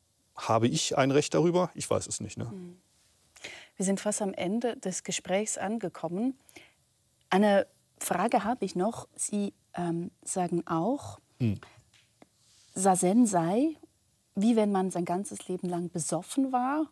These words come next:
Speaker 2: und
Speaker 1: Mhm.
Speaker 2: dann plötzlich nicht mehr.
Speaker 1: Ja.
Speaker 2: Und Sie merken schon, Ihnen gegenüber sitzt eine Betrunkene. Und die fragt natürlich,
Speaker 1: <laughs>
Speaker 2: „Ja, und wie ist denn eigentlich die Welt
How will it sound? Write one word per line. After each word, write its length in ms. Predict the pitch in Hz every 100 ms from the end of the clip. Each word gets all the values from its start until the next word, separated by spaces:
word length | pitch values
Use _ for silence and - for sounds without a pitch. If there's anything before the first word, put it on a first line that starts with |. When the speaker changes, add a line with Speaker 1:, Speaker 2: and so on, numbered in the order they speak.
| _
Speaker 2:
und 160 | 269 117
Speaker 1:
Mhm. 60 | 143
Speaker 2:
dann 280 | - 190 214 -
plötzlich 800 | - 190 196 - - 208 190 - _ _ _
nicht 480 | 190 190 190 - -
mehr. 320 | 156 139 156 - _
Speaker 1:
Ja. 160 | 117 117 -
Speaker 2:
Und 80 | 190
Sie 80 | 185
merken 220 | 208 202
schon, 180 | 185 180
Ihnen 180 | 202 202
gegenüber 360 | 190 190 190
sitzt 280 | 175 196 -
eine 160 | 185 180
Betrunkene. 720 | 175 - 190 214 - 151 143 - -
Und 120 | 185 196
die 80 |
fragt 420 | 185 185 202 240 -
natürlich, 460 | 202 220 196 196
Speaker 1:
<laughs> 0 |
Speaker 2:
„Ja, 160 | 196 190
und 260 | - 208 190
wie 140 | 196 202
ist 340 | 233 247 -
denn 120 | 254
eigentlich 580 | 175 143 143 143 151 -
die 180 | - 147
Welt 260 | 139 135